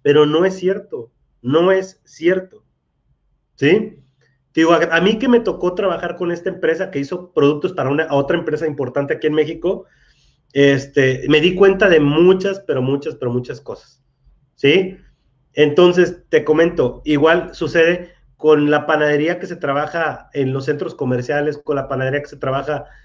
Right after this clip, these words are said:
a altos, este, a, a, a, a, en, en lugares, pues,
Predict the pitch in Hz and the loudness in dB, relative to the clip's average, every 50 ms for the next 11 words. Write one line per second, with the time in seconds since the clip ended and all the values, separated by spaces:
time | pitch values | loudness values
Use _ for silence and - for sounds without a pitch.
0 | _ _ _ _ - - 127 131 135 139 151 151 147 - - 165 165 165 - 131 | _ _ _ _ -8 -2 0 2 4 4 4 2 0 0 0 0 0 0 -2 -6
1 | 123 - - - 135 123 120 117 113 113 - - 127 127 123 - 127 127 117 107 | -6 -6 -8 -4 0 2 2 2 2 0 -4 -6 -6 -6 -6 -6 -8 -8 -8 -8
2 | 127 131 131 - - 131 127 131 131 - 139 131 127 123 123 120 117 120 117 123 | -10 -10 -10 -10 -10 -8 -8 -8 -6 -4 -2 0 0 2 0 0 -2 -4 -6 -4
3 | 139 139 139 143 143 156 165 180 180 180 - _ _ _ _ _ _ _ _ _ | 0 2 2 4 4 4 4 4 2 0 -4 _ _ _ _ _ _ _ _ _
4 | _ _ _ _ _ - 143 143 143 135 123 123 120 | _ _ _ _ _ 2 4 4 4 4 2 -4 -12